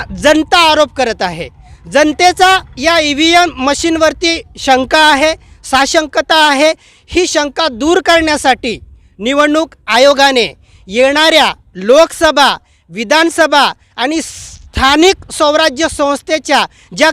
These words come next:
काही निवडणुका होतील, त्या निवडणुका ईव्हीएम मशीनद्वारे न घेता बॅलेट पेपरवर घेण्यात याव्यात, अशी आमची ठाम मागणी आहे. देशभर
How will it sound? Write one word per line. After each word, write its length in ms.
काही 320
निवडणुका 540
होतील, 480
त्या 180
निवडणुका 720
ईव्हीएम 520
मशीनद्वारे 640
न 260
घेता 420
बॅलेट 540
पेपरवर 640
घेण्यात 520
याव्यात, 440
अशी 260
आमची 480
ठाम 300
मागणी 340
आहे. 360
देशभर 640